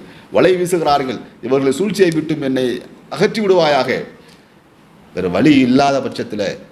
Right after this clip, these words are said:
இவர்கள் என்னை, தன்னுடைய குற்றங்களுக்கு என்னை இலக்காக்கி விடுவார்களோ என்று நான் எண்ணக்கூடிய அளவிற்கு இவர்கள் என்னை சுத்தி வளைச்சுக்கிட்டு பிரச்சனையா இருக்குது.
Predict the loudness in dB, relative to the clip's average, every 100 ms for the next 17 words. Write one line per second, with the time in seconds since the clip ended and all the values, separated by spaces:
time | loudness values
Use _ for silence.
0 | -4 -2 0 0 0 0 0 0 0 -2
1 | -2 2 2 2 0 0 0 0 0 0
2 | -2 0 0 2 2 2 0 0 -2 -8
3 | -8 -4 -2 -2 -4 -10 -10 -4 0 2
4 | 4 4 4 2 0 0 0 2 2 0
5 | 0 -4 -6 -12 -18 -20 -12 -6 -6 0
6 | 4 4 2 0 -4 -2 -2 -4 -4 -2
7 | -2 -4 -4 -6